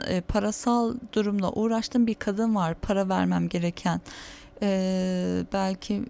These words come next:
mahkemelik olmuş olabilir bu süreçte, maddiyat, e, ya da mal mülk çok istemiş olabilir bu kadın ondan. E, üçüncü partner olabilir işte, yani sevgili, eş, e,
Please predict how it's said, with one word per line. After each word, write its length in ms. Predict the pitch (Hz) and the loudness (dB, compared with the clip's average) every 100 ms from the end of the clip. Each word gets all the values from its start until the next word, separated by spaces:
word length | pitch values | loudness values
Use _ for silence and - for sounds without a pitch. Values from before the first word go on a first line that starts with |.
| - | 0
mahkemelik 640 | 196 196 - 208 196 196 | 2 2 2 0 0 -2
olmuş 280 | 202 196 - | -2 -2 -2
olabilir 440 | 190 185 190 190 | -2 0 0 0
bu 80 | 196 | -2
süreçte, 480 | 202 - 190 - 196 | -4 -2 -4 -2 -2
maddiyat, 720 | 196 190 190 202 196 190 - - - - - - - - | 0 0 0 -2 0 -2 -8 -12 -12 -14 -14 -14 -16 -12
e, 60 | - | 0
ya 200 | 196 185 | 2 2
da 160 | 196 196 - - - | 0 -2 -6 -20 2
mal 240 | 208 202 | 6 6
mülk 440 | 196 208 202 - - | 4 2 0 -4 -2
çok 220 | 202 - - - | -2 -2 -18 -8
istemiş 480 | - - 202 202 - | -6 -2 0 0 0
olabilir 400 | 202 196 202 196 | 0 0 0 0
bu 60 | 202 | -2
kadın 320 | - 190 196 | -6 -2 0
ondan. 460 | 196 190 190 190 196 - - - - - | 0 0 2 0 0 -6 -20 -20 -20 -6
E, 500 | - 185 185 185 180 170 | 0 2 2 0 -2 -4
üçüncü 360 | 202 233 220 | -2 0 0
partner 540 | 233 - 196 202 190 - - - | -2 -2 0 0 0 0 -6 -2
olabilir 460 | 196 190 185 190 185 | 2 2 0 -2 -2
işte, 460 | 175 - 185 - - - - - | -4 -4 -4 -4 -6 -12 -20 -12
yani 400 | - 180 170 175 | -2 0 2 0
sevgili, 760 | 185 - 208 185 175 170 175 - | -2 0 0 2 -2 -2 -2 -2
eş, 500 | - 185 180 - - - - | 0 0 0 0 -2 -8 -20
e, 60 | - | -6